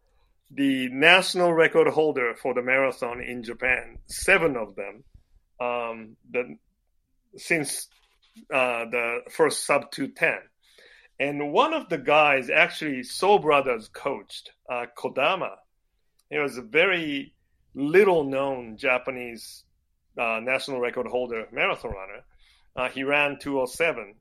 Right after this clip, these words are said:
at Beijing Marathon. Now, some speculate that Beijing Marathon was short, but he was the first, uh, sub two eight marathon runner by Japanese.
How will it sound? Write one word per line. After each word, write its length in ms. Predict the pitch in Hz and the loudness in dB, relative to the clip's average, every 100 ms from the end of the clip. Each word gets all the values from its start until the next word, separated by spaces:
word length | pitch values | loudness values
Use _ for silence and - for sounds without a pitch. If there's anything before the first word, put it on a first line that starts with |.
| - | -10
at 200 | 120 104 | -10 -6
Beijing 460 | 120 123 117 131 | -8 -6 -10 -10
Marathon. 640 | 123 110 104 101 110 104 113 | -8 -8 -10 -12 -16 -14 -12
Now, 140 | 110 | -12
some 460 | - - 160 151 139 | -8 -6 -6 -6 -10
speculate 720 | - - 135 - 123 113 110 | -16 -4 -4 -2 -4 -4 -4
that 140 | 120 110 | -6 -6
Beijing 300 | 113 113 117 | -8 -10 -10
Marathon 440 | 113 117 113 120 110 | -6 -6 -6 -8 -10
was 140 | 104 | -10
short, 380 | - 208 151 - _ _ _ _ | -6 -4 -4 -8 _ _ _ _
but 120 | 131 131 | -4 0
he 120 | 156 | 2
was 160 | 139 | 2
the 80 | 120 | -2
first, 480 | - 135 - - - _ _ _ - | -4 -2 -2 -8 -14 _ _ _ -6
uh, 160 | 113 110 | -4 -4
sub 340 | - 127 - | -4 -4 -4
two 280 | - 131 123 | -8 -8 -4
eight 320 | 135 135 107 - _ - _ - | -2 -2 -4 -18 _ -20 _ -4
marathon 360 | 131 117 123 | -2 -2 -4
runner 260 | 110 110 101 | -6 -6 -6
by 220 | 107 104 | -4 -6
Japanese. 640 | 104 107 104 123 113 110 | -4 -6 -6 -8 -8 -10